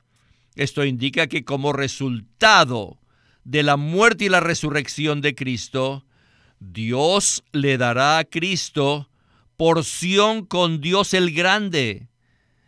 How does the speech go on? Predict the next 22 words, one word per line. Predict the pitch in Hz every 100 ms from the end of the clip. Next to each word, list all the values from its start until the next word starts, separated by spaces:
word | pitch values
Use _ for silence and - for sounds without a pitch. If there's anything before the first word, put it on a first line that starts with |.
| _ -
y | 147 110
Cristo | 190 302 285 - - 147 151 151 _ _ _
repartirá | - 117 123 123 127 120 - 120 131 147
el | 147
botín | 123 123 - - 196 139 110 101 87 _
con | 156 156 151
Dios | 135 180 160 - - - _ _ _
el | 143 147
fuerte. | - 135 143 123 113 107 92 101 _ _ _ _ -
O | 170
sea | 180 226
que | 202 190 185 _
Él | 190 247
y | 233
Dios | 196 214 202 196 - - _ -
dividen | 135 147 156 175
el | 175 175
producto, | 175 180 202 - - 113 - _ _ _
y | 120 139
Él | 180
y | 226
Dios | 214 175 180 -